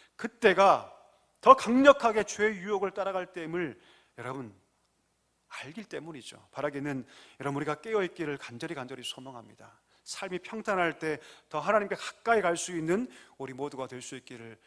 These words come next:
주님의 이름으로 간절히 축복합니다. 하나님께서, 여러분, 우리 죄를 보게 하실 때 오히려 그것을 감사해야 할 줄 믿습니다. 그리고 하나님께 나아가야 합니다. 이것이 바른 신앙의 자세죠.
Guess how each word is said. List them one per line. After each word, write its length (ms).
주님의 300
이름으로 240
간절히 320
축복합니다. 800
하나님께서, 600
여러분, 200
우리 140
죄를 200
보게 240
하실 220
때 340
오히려 280
그것을 520
감사해야 600
할 120
줄 140
믿습니다. 640
그리고 240
하나님께 280
나아가야 460
합니다. 340
이것이 480
바른 260
신앙의 480
자세죠. 500